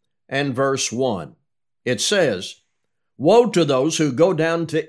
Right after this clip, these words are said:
Egypt for help and rely on horses, who trust in chariots because they are many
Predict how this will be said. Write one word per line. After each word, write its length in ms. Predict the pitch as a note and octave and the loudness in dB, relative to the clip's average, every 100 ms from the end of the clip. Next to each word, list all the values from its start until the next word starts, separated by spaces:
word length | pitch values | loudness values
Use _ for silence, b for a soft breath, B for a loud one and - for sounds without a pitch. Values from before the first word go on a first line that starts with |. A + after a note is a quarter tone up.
| - | -6
Egypt 560 | G#3+ B3 - D3 A#2+ - | -4 -4 -2 -2 -4 -6
for 280 | D3+ B2 | -2 -2
help 420 | F2+ B2 D#2+ C2+ _ _ _ _ _ _ _ - | -2 -6 -6 -12 _ _ _ _ _ _ _ -2
and 240 | D3+ D3 | 0 2
rely 400 | D3+ D3+ E3 E3+ | 2 2 2 0
on 360 | - C#3+ C#3 B2 | -2 -2 -2 -4
horses, 840 | - G3 G3+ - A2+ C#2 - - _ _ _ _ - | -2 -2 0 -2 -6 -8 -16 -20 _ _ _ _ 2
who 180 | F3 F3+ | 2 2
trust 420 | - F3+ F#3 - | 0 0 0 -2
in 220 | D3 B2+ | -2 -2
chariots 800 | - D#3+ G3+ G3+ C3 G#2+ F#2 - | -4 -2 -2 0 0 -2 -6 -8
because 460 | B2 B2+ D3+ C3+ | -6 -2 0 0
they 160 | A#2 C3+ | -2 -2
are 140 | B2 | -2
many 500 | A#2+ D3 G#3+ C#3 G2 | -2 -2 -2 -4 -6